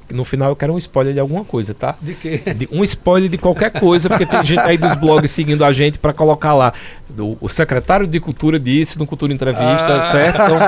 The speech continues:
Speaker 1: já guarda aí o spoiler. O Rom-, o Rômulo Bandeira tá dizendo um grande abraço para o nosso secretário, muito feliz de ver essa conversa em defesa da nossa cultura e do nosso estado.
Speaker 2: Obrigado, irmão.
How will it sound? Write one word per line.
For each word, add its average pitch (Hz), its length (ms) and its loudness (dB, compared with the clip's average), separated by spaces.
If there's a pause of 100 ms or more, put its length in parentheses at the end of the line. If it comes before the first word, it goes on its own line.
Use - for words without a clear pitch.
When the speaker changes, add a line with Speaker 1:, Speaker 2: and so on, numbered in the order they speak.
(340)
Speaker 1:
já 135 240 0
guarda 156 320 2
aí 156 40 4
o 185 40 -4
spoiler. 120 420 0
O 117 60 4
Rom-, 147 260 0
o 139 200 2
Rômulo 175 380 2
Bandeira 156 320 2
tá 151 120 -2
dizendo 143 280 -4 (300)
um 156 300 -2
grande 190 260 0
abraço 143 420 0
para - 120 -2
o - 20 2
nosso 143 220 -2
secretário, 139 520 0
muito 143 220 -2
feliz 147 400 -2
de 139 100 -4
ver 131 300 -2 (240)
essa - 180 -2
conversa 139 520 0
em - 20 -2
defesa 139 380 -2
da 139 120 2
nossa 135 240 0
cultura 135 560 -2
e 190 200 0
do 160 100 -4
nosso 147 260 0
estado. 92 460 -4 (140)
Speaker 2:
Obrigado, 180 460 0
irmão. 139 300 -4